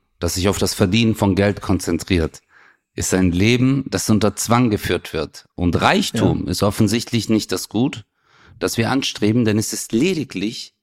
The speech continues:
Speaker 1: nützlich für etwas anderes.
Speaker 2: Genau.
Speaker 1: Und ich finde,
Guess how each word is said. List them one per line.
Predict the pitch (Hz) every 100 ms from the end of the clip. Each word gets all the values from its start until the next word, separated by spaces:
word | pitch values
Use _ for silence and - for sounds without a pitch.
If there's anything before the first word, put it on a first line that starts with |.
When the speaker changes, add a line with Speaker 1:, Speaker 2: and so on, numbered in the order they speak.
| _ _
Speaker 1:
nützlich | - 110 - 120 123
für | -
etwas | 95 - 104
anderes. | 107 107 82 80 - - _ _ _ _ _ _ _ _ -
Speaker 2:
Genau. | 117 131 110 - _ _ _ _ -
Speaker 1:
Und | 113 110 - - _ _
ich | - 113
finde, | - 151 156 147 127